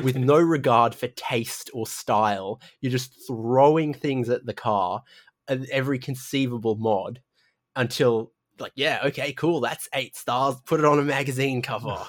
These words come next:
Speaker 2: <laughs> Hey, my Nissan Pulsar that I had with my blue neons in the footwells says otherwise, okay? That was incredibly cool.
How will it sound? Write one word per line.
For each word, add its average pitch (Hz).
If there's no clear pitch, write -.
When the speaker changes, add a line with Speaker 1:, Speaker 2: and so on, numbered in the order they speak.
Speaker 2:
<laughs> -
Hey, 110
my 120
Nissan 139
Pulsar 123
that 110
I 110
had 113
with 110
my 110
blue 120
neons 113
in 117
the 113
footwells 117
says 117
otherwise, 107
okay? 110
That 113
was 113
incredibly 120
cool. 113